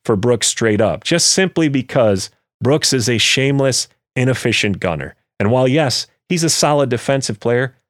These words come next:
so is Larry Nance Junior. I would rather take a guy who isn't the kind of shooting liability on offense that Brooks has been. He can score, but his usage is way too high on a team like the Cavs that already has Garland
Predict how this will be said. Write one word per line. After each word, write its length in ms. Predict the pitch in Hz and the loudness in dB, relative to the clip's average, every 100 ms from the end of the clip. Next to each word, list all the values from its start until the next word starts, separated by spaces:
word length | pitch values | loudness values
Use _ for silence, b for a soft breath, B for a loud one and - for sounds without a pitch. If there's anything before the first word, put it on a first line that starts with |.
| _ | _
so 160 | - 190 | -2 0
is 100 | 160 | 2
Larry 220 | 190 180 | 2 2
Nance 220 | 175 165 | 2 -2
Junior. 420 | - 185 175 95 - _ _ _ _ | -2 0 0 -2 -6 _ _ _ _
I 120 | - 147 | -2 2
would 140 | 160 | 2
rather 320 | 147 175 180 | 4 2 2
take 280 | 165 165 151 | 0 -2 0
a 60 | 139 | 0
guy 400 | 143 151 143 127 b b _ - - | 0 0 0 -4 b b _ -18 -4
who 240 | 135 131 | 0 0
isn't 380 | - 175 151 143 | 0 0 2 0
the 80 | 131 | -2
kind 400 | - 156 156 143 | -2 0 0 2
of 220 | 113 101 _ _ | 0 -2 _ _
shooting 400 | - - 170 147 | -4 0 2 2
liability 640 | 143 143 135 123 156 131 123 | 2 2 2 2 2 2 2
on 140 | 113 | 2
offense 560 | 135 151 - 98 98 - _ _ | 0 0 -2 -2 -4 -8 _ _
that 140 | 107 104 | -4 0
Brooks 240 | 151 151 | 0 0
has 140 | 98 | -4
been. 180 | - 85 | -4 -4
He 140 | 117 202 | -2 -2
can 160 | 156 | -2
score, 480 | - - 101 135 151 B B - | -2 -2 0 0 -2 B B -2
but 100 | 131 | 0
his 200 | 131 101 | 0 0
usage 460 | 135 196 - 175 135 | 0 0 0 -2 -2
is 140 | 101 | -4
way 200 | 127 165 | -2 -2
too 180 | 165 147 | 0 -2
high 380 | 143 147 151 131 B B | 0 0 -2 -4 B B
on 120 | 101 | -2
a 60 | |
team 280 | 90 - 156 | -2 0 2
like 180 | 147 120 | 2 0
the 80 | 101 | -4
Cavs 440 | - 135 131 123 | -2 0 0 0
that 120 | 101 | 0
already 340 | 101 131 131 123 | 0 0 0 0
has 200 | 117 95 | -2 -4
Garland 640 | - 110 123 127 127 127 | -2 -2 0 0 0 -2